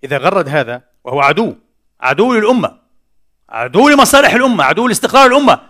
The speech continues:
يغيظ أن تبقى الأمة متماسكة مستقرة. كل سعادته أن تتقسم الأمة وأن تتشظى الأمة لكي تبقى دويلته ويبقى قومه هم الأعلين،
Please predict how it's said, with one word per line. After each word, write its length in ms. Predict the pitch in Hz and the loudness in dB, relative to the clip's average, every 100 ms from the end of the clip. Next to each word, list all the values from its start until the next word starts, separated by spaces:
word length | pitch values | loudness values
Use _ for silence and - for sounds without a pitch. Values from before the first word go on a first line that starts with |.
| _ _ | _ _
يغيظ 340 | 160 165 262 | -2 0 2
أن 140 | 220 208 | 2 2
تبقى 220 | 226 208 | 0 0
الأمة 200 | 214 208 | 0 -2
متماسكة 500 | 190 190 208 170 185 | -4 -2 -4 -4 -10
مستقرة. 560 | 180 - - 196 117 - _ _ _ _ _ | -10 -14 -10 -10 -10 -20 _ _ _ _ _
كل 360 | - 311 330 311 | 0 4 4 2
سعادته 680 | - 214 233 220 220 160 143 | 2 2 2 0 -4 -10 -10
أن 180 | 180 160 | -14 -14
تتقسم 760 | 156 170 - 233 - - 151 | -16 -16 -14 -14 -12 -12 -14
الأمة 400 | 127 123 110 90 _ _ _ _ | -14 -18 -20 -20 _ _ _ _
وأن 320 | - 160 190 - | -6 -4 -4 -8
تتشظى 600 | 196 190 - 269 220 196 | -8 -4 2 2 2 0
الأمة 400 | 185 175 131 - _ _ | 0 -4 -6 -8 _ _
لكي 200 | 123 151 | -12 -8
تبقى 440 | 143 233 240 226 214 | 0 0 2 2 4
دويلته 800 | 196 202 190 202 180 139 170 - _ _ | 4 4 4 2 -2 -6 -6 -10 _ _
ويبقى 440 | 135 180 233 233 214 | 0 2 2 2 4
قومه 520 | 214 208 185 170 180 | 4 2 2 0 2
هم 140 | 240 | 2
الأعلين، 760 | 220 202 180 196 220 190 120 | 2 4 4 4 2 0 -6